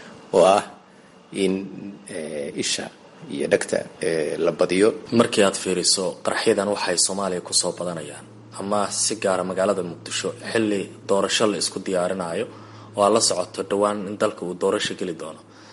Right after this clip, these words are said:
Speaker 2: Dad fara badan baa isku imaan kara, arrimihii doorashada laga sheekeyn karaa. Bal waxaad ka warantaa halista muuqanaysa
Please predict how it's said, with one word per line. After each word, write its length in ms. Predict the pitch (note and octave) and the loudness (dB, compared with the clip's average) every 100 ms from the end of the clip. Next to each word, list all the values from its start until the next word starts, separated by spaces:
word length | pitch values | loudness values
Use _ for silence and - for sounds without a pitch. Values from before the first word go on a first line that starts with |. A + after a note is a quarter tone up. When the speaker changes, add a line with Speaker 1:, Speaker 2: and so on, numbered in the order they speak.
| - - | -20 -2
Speaker 2:
Dad 100 | G#2+ | -2
fara 200 | - G#2 | 2 0
badan 260 | G2+ G#2 | 2 0
baa 140 | G2+ F#2 | 2 0
isku 220 | - G#2+ | 0 -2
imaan 260 | G2+ G2 G2 | -2 -4 -6
kara, 260 | G2+ G#2 - | -4 -4 -6
arrimihii 340 | - F#2+ G#2+ G2 | -6 -4 -4 -2
doorashada 420 | G2+ G2 - G#2 F#2+ | 0 0 0 -2 0
laga 160 | G2 | -2
sheekeyn 400 | G2 F#2+ F2+ G2+ | -2 -4 -4 -6
karaa. 240 | G2 F#2+ F#2 - - - - - - | -6 -6 -8 -10 -20 -20 -20 -20 0
Bal 120 | G2 | 4
waxaad 280 | A2 - A2 | 4 2 -2
ka 100 | - | 2
warantaa 380 | G#2+ F2+ E2+ F2 | 0 0 -6 -6
halista 480 | E2+ G2+ G#2+ - - | -4 0 0 0 -2
muuqanaysa 760 | G2 F#2 - G2 F2+ E2+ - | -4 -4 0 -2 0 -2 0